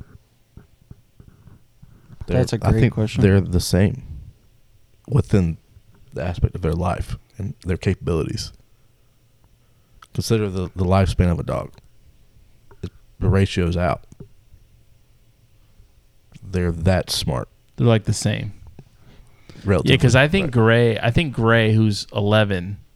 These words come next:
Speaker 3: almost eleven, is, like, the same age as our dog, who's five. Like, they're kind of, like, that preteen age.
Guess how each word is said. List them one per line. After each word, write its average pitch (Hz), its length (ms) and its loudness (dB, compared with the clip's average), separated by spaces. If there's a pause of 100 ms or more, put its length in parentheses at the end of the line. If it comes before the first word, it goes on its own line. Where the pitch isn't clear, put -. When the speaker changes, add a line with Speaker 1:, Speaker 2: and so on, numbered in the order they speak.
(140)
Speaker 3:
almost 117 400 0
eleven, 98 500 -2 (760)
is, 117 160 2
like, 107 220 0
the 110 100 0
same 117 500 0
age 107 280 -2
as 101 140 -2
our 95 160 -2
dog, 98 360 -4
who's 104 180 -4
five. 98 520 -4 (640)
Like, 110 160 0
they're 123 120 0
kind 117 280 0
of, 110 140 -2
like, 101 260 -4
that 98 340 -6 (720)
preteen 110 920 0 (1400)
age. 107 520 -4